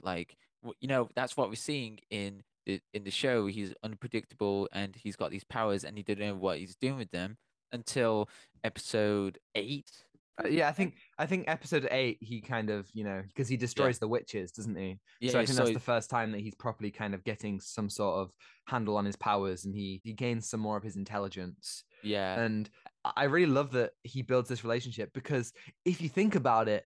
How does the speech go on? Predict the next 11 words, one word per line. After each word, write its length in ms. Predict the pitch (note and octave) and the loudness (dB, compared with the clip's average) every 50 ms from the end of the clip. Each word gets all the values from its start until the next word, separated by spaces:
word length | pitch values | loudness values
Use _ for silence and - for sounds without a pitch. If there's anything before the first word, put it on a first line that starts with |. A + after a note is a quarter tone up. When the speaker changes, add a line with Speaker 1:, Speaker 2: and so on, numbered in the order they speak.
| - | -10
Speaker 2:
this 240 | - B2+ D#3+ F#3+ - | -4 0 0 0 2
could 180 | - - F#3+ B2+ | 2 0 0 2
be 120 | - E3 | 0 -4
why 360 | C#3+ B2 A#2+ B2 C3 D3+ D#3+ D3 | -2 2 2 2 4 2 2 0
Gandalf 580 | B2 B2+ A#2+ B2+ D3 C#3 C#3 B2+ C3 C3 A#2 - - - _ _ | 0 0 0 0 0 0 0 0 0 0 -4 -8 -18 -20 _ _
loves 280 | - A#2 B2 C#3 C3 - | -8 -4 -4 -4 -4 -4
the 100 | - C3+ | -8 -4
hobbits 320 | A#2+ C3+ C3+ E3+ D#3+ - - | -2 -2 -2 -2 -6 -6 -6
so 200 | - C3 A#2 A2 | -6 -4 -4 -4
much. 460 | G#2 G2 F2+ - _ _ - - - - - - - | -4 -4 -6 -10 _ _ -18 -18 -18 -18 -12 0 4
Because 80 | A#3 | 4